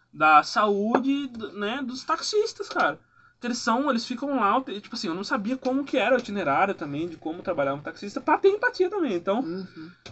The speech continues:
Speaker 1: eu saber, é, eu saber mais daquilo,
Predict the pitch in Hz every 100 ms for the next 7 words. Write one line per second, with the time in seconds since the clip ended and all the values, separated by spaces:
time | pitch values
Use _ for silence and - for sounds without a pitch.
0 | - 190 208 - 240 175 208 175 165 143
1 | 165 170 151 - - 196 156 160 240 208
2 | 170 165 160